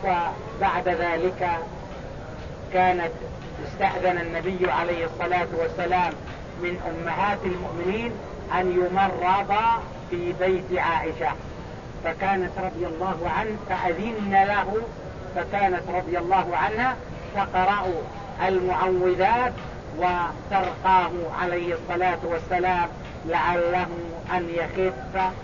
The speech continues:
ما به، ثم توفاه الله، ثم حصل حديث السقيفة الذي سيأتينا فيما بعد، وجمع الله كلمة المسلمين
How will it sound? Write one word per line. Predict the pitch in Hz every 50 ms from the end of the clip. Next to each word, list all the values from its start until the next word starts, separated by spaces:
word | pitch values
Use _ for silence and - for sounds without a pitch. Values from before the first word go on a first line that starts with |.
| - - - - - 165
ما | 175 180 180 180 170 - -
به، | 190 196 196 180 180 190 214 240 240 - - - - - - - - -
ثم | 208 196 185 180 180 180
توفاه | 175 - - 185 175 175 175 165 - - - 180 175 170 160 151 156 165
الله، | 160 160 156 170 165 160 - - 165 - - - - - - - -
ثم | - 208 190 185 185 180 175 180 175 170 170 - - - - -
حصل | - 160 - 180 175 - -
حديث | - - - - - 170 180 170 170 - 180
السقيفة | 165 160 - - 180 170 - 170 175 175 170 156 - - 175 156 - - - - - - - 165
الذي | 165 170 170 175 175 165 165 165 160 160 -
سيأتينا | 165 160 160 160 156 - - 180 170 170 170 165 165 165 165 160 156 165 - - - - - - -
فيما | 180 180 180 170 170 170 165 165 - -
بعد، | 180 175 165 160 160 - - - - - - - -
وجمع | 170 165 160 175 175 170 170 165 160 170 170
الله | 165 165 165 175 175 170 160 160 165 160 - -
كلمة | 175 196 190 180 175 180 175 170 -
المسلمين | 175 165 170 165 170 170 160 - - 175 170 170 175 175 175 175 180